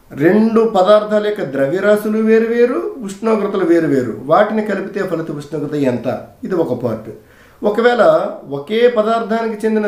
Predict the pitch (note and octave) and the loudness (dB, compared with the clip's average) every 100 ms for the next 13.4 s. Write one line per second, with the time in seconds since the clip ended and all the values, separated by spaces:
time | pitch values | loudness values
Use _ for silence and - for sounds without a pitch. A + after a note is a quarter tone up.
0 | E3+ F#3 G3+ G#3 G3+ G#3 G#3 G3+ F3 C3+ | -2 -2 -2 -4 -4 -4 -4 -4 -2 0
1 | D#3+ D#3 B2+ C3 G#3 A3+ A#3 A#3+ A3+ G#3+ | 2 0 -2 -2 2 2 2 0 0 0
2 | G#3 G3+ G3 E3+ D#3 C#3 C3 C#3+ D3+ - | 2 2 0 0 0 0 0 -2 -2 -8
3 | - - _ C3+ E3 - A#3 A#3 A3 G#3 | -14 -20 _ -10 -10 -4 2 2 2 -2
4 | F3 E3+ E3 E3 D#3+ D3 C#3+ C3+ C#3+ D3 | 0 2 2 2 0 0 -2 -2 -2 0
5 | D#3+ D#3+ D3+ - D#3+ C#3+ C#3+ C3 G#3 E3+ | 0 -2 -6 -4 -4 -4 -6 -6 -4 -2
6 | C3+ D#3+ C3 - A#2 A2+ A#2 A2+ G#2+ D#3 | 2 2 2 -4 -10 -10 -10 -10 -8 -6
7 | D#3 E3 E3 E3+ D#3 D#3+ F#3+ - - - | -4 -2 -2 -2 0 0 0 -4 -14 -20
8 | - - - D#3+ D3 D#3+ D3 C#3 C#3 C3+ | -20 -20 -6 -4 -2 -2 0 0 0 0
9 | D#3 D3 C#3 C3+ C3+ - G#3 C3 - - | -2 -2 -2 0 0 2 2 2 -4 -12
10 | - C3+ B2+ A#2+ A2+ C3+ B2 A#2+ C3+ F#3 | -4 -2 -2 -4 -6 -4 -4 -2 -4 -6
11 | - - E3 E3 F3+ E3+ C#3+ C#3 B2+ - | -8 -8 -2 -2 -2 0 0 -2 -6 -4
12 | A#2+ A2+ A2 G2+ - - - - - B2+ | -6 -4 -8 -10 -18 -20 -20 -20 -2 4
13 | G#3+ G#3+ A#3 | 4 2 -6